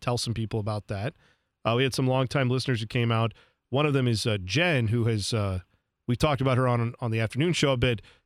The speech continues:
'cause she came out to a few bar events and spectacularly lost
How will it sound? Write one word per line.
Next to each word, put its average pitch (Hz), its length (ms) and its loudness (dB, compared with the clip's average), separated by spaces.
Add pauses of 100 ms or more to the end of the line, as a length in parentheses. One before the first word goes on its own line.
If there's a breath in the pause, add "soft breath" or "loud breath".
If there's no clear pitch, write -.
(120)
'cause 123 80 0
she 127 140 0
came 131 160 2
out 120 120 0
to 120 80 -4
a 110 40 -4
few 120 300 -2
bar 131 320 0
events 117 360 0
and 95 220 -8 (340)
spectacularly 135 640 2
lost 113 600 -2